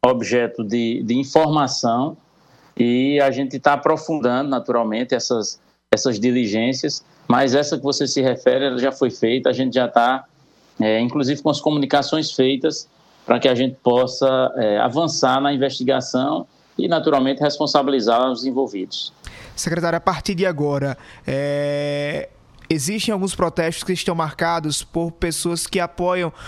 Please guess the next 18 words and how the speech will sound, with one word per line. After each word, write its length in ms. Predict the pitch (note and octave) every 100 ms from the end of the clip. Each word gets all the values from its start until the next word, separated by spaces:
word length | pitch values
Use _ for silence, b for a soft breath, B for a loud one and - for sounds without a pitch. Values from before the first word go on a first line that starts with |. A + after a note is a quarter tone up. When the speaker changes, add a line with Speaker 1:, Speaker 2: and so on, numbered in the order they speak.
| B B
Speaker 2:
o 100 | D3+
presidente 600 | D#3+ F3 D#3 C#3+ F3 G#3
Lula. 440 | F3 E3 C#3+ C3+ B B B B
A, 240 | - C#3 D3+ - -
as 140 | F3 -
forças 280 | A#3 B3+
de 40 | G#3
segurança 560 | A#3 F#3+ E3+ E3 D#3+
também 300 | D#3 E3+ E3
vão 140 | D#3+ G3
estar 280 | F#3 G3 G#3
desenvolvendo 480 | G3 F#3+ F3+ F3+
ações 460 | E3+ - D3+ D3 D3
para 180 | - F3
evitar 380 | E3 D#3 F3+ F#3
que 160 | F3+
haja 200 | E3+ E3+
confronto 720 | - F3 - F#3+ G3 F3 D3